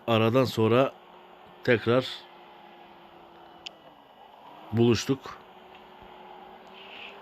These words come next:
Evet, şöyle biz de otobüs takip edelim. Evet, Denizli'ye daha önce gelmemişiz demek galiba arkadaşlar.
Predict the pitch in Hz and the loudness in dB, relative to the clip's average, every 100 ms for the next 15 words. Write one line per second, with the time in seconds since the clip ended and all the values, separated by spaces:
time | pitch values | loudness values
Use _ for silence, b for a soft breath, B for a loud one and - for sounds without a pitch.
0 | - - - - 92 87 - 95 95 92 | -20 -20 -20 -12 -6 -6 -2 0 2 0
1 | 92 101 - - - - - - - 95 | 0 -2 -2 -12 -20 -20 -20 -20 -14 -8
2 | 98 90 - - 90 92 95 87 87 95 | -6 -6 -6 -4 -4 -2 -2 -2 -4 -6
3 | - B B B B B - - - 107 | -12 B B B B B -20 -8 -2 0
4 | 90 107 123 120 117 120 127 131 123 110 | 2 2 2 2 2 0 2 0 0 0
5 | 113 123 104 92 92 95 92 - 98 92 | 0 2 -2 -2 -2 -2 -2 -2 -2 0
6 | 95 85 95 90 120 | -2 -2 -4 -4 -4